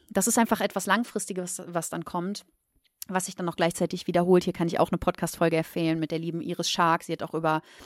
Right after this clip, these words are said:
M S gesprochen und auch die ganzen Krankheiten und wie das heute ist, weil sie damals so viel Antibiotikum genommen hat. Und das hat so in mir gelebt und ihr glaubt gar nicht, was für ein Widerstand da war, dieses Antibiotikum zu nehmen.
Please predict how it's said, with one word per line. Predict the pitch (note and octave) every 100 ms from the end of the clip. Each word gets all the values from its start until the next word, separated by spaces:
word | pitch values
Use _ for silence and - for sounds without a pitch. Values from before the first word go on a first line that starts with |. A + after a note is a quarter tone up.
| - -
M | - F3+
S | E3+ -
gesprochen | E3+ - - D#3+ F3+
und | E3
auch | D#3+
die | -
ganzen | F3 E3 F3
Krankheiten | - F3 F3+ E3 D3
und | D#3
wie |
das | E3 E3
heute | F#3+ F3 -
ist, | D#3+
weil | D#3+
sie | D#3+
damals | D#3+ D#3+ D#3+
so | -
viel | - C3+
Antibiotikum | D#3+ E3 E3+ F3+ - E3
genommen | E3 D3+ D#3
hat. | D3+
Und | D#3
das | D#3 D#3
hat | D#3
so | E3+ F3 G#3+ G#3+
in | F3+
mir | F3+ E3+
gelebt | E3+ E3 E3 -
und | D#3
ihr | E3
glaubt | B2 D#3
gar | - D#3
nicht, | D#3
was | D#3
für | -
ein | D#3+
Widerstand | D#3 A3+ E3 - C#3+ D3
da | D3
war, | D3 D3+
dieses | D#3+ D#3
Antibiotikum | D#3 D#3 E3 G#3 F#3 - D3+
zu | -
nehmen. | D3+ D3 D3+